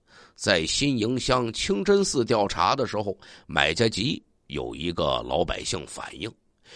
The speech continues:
有七个带着凶器的陌生人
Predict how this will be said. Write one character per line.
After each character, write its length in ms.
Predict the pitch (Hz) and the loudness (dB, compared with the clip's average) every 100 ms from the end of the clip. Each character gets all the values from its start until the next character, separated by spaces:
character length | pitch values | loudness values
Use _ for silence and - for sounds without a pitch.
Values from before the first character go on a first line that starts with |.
| - | -6
有 240 | 101 117 113 | 4 6 6
七 440 | - - 277 285 | 2 2 6 6
个 160 | 294 101 | 6 4
带 240 | - 98 | 2 2
着 140 | - 65 | 0 -4
凶 380 | - - 262 254 | -4 0 0 0
器 240 | - 113 | 0 0
的 140 | 69 85 | 0 -2
陌 240 | 110 - | -4 -4
生 220 | - 120 | -4 -4
人 260 | 85 92 | -4 -6